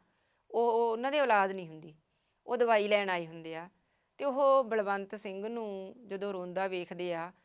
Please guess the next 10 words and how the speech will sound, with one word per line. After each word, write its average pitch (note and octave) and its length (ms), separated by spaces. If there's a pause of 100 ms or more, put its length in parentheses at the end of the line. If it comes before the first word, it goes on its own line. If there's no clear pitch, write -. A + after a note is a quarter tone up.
(320)
ਤੇ B3 80
ਉਹਦੇ C4+ 120
ਕੋਲ B3 260
ਆ G3 120
ਜਾਂਦੇ E3 320
ਆ। D#3 80 (720)
ਉਹਨੂੰ A3 180
ਕਹਿੰਦਾ A3+ 240
ਵੀ A3+ 180
"ਬਾਈ, A3+ 420